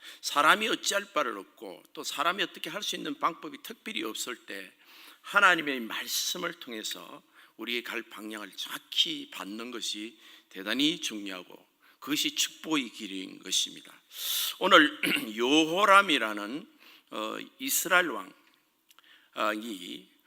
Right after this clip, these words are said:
모압 왕 메사로부터 조공을 받았는데, 오늘 양 십만 마리 털, 수양 십만 마리 털, 아, 이런 것들을, 어,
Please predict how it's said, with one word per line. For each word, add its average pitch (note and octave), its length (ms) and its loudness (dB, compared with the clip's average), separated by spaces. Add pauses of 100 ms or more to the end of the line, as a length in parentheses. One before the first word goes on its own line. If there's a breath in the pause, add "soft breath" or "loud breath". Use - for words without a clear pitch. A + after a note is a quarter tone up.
(120)
모압 D3 340 8
왕 C3 240 6
메사로부터 B2+ 600 2
조공을 A#2+ 440 -2
받았는데, F#2 680 -8 (580 loud breath)
오늘 A#2+ 160 -2
양 C3+ 200 6
십만 D3+ 380 6
마리 A#2+ 280 2
털, G#2 380 -4
수양 C#3+ 440 0
십만 B2+ 360 -2
마리 G2+ 300 -6
털, E2+ 240 -14 (440 loud breath)
아, F#2 300 -2
이런 D#3+ 260 2
것들을, C3+ 640 -4 (100)
어, F2 560 -6